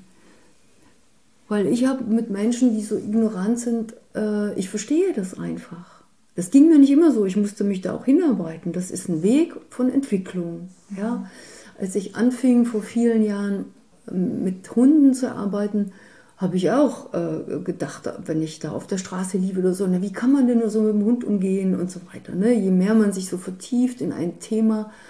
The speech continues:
Speaker 1: umso schneller ist man dabei, andere zu verurteilen. Und das ist schon wieder eine Trennung.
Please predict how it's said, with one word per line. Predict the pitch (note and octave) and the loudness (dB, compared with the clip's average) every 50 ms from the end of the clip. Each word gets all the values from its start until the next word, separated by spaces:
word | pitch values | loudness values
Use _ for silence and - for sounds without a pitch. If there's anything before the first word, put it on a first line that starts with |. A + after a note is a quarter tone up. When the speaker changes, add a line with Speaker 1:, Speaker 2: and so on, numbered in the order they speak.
| - - - - - | -20 -20 -20 -10 -6
Speaker 1:
umso | - G3 F#3+ G3 | -6 -6 -4 -6
schneller | - - - G#3 A3+ C4 D4 D4+ C#4 | -6 -4 -2 0 0 2 0 0 0
ist | C4+ C4 - | -2 0 0
man | B3 B3 A#3 | 0 0 0
dabei, | A3+ A3+ G#3 A3 G#3+ G#3+ - | -2 -2 -2 -2 -4 -4 -4
andere | - G#3+ A3+ A3+ G#3+ G3+ G3+ G3 | -2 -2 0 0 0 -2 -4 -4
zu | - G#3 | -6 -10
verurteilen. | F#3 - - - - F3+ F#3 F#3 - - - - - - - - _ _ _ _ _ _ _ _ _ _ _ _ _ _ _ _ _ - - - - - - - - - _ _ _ | -8 -8 -8 -6 -6 -6 -6 -8 -10 -14 -16 -16 -16 -18 -20 -20 _ _ _ _ _ _ _ _ _ _ _ _ _ _ _ _ _ -20 -20 -20 -20 -20 -20 -20 -20 -20 _ _ _
Und | - G#3 G#3 G3+ G3+ G#3 G#3 G#3+ G#3+ | -2 0 2 4 4 2 2 0 -2
das | G#3+ G#3+ B3 | -2 -2 -4
ist | A#3+ | -4
schon | - - B3+ B3+ | 0 2 4 4
wieder | D4 D#4 F4 | 4 4 4
eine | C#4 A3 G3+ F#3 | 4 4 2 0
Trennung. | - - - D#3+ E3 E3 E3+ F3 F#3 F#3 - | -2 -8 -8 -8 -8 -6 -6 -8 -8 -10 -12